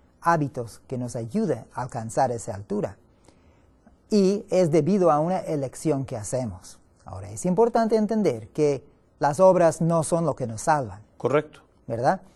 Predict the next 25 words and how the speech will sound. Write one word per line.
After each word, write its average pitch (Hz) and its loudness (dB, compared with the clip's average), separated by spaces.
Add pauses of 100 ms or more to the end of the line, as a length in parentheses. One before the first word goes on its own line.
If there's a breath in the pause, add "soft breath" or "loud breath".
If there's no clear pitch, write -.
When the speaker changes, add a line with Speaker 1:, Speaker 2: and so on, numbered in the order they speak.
(140 soft breath)
Speaker 1:
Nosotros 156 -2
somos 143 -2
salvos 160 0
por 123 -8
la 117 -6
gracia 131 -4 (640 soft breath)
a 139 0
través 139 -2
de 139 -2
nuestra 127 -6
fe 156 -2
en 127 -4
Cristo 113 -10
Jesús, 107 -8
por 104 -10
Speaker 2:
Muy 104 -2
Speaker 1:
la 127 0
Speaker 2:
bien, 120 -2
Speaker 1:
sangre 190 4
Speaker 2:
amén. 143 0
Speaker 1:
de 127 -4
Cristo 143 -8
Jesús, 131 -14
¿verdad? 135 -6
Speaker 2:
Ujú. - -14